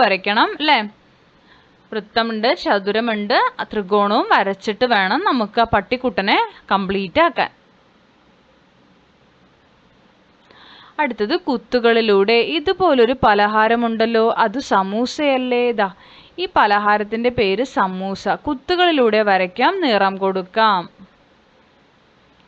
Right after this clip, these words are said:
ചതുരം, ത്രികോണം നമ്മൾ വരച്ചു. ഇനി വീടിനു ചുറ്റും. മേലെ വീട് കണ്ടോ? മുകളിലെ ചിത്രം നോക്കി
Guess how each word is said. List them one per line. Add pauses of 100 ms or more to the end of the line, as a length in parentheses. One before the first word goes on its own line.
(1300)
ചതുരം, (120)
ത്രികോണം (280)
നമ്മൾ
വരച്ചു. (560)
ഇനി
വീടിനു
ചുറ്റും.
മേലെ
വീട്
കണ്ടോ? (400)
മുകളിലെ
ചിത്രം
നോക്കി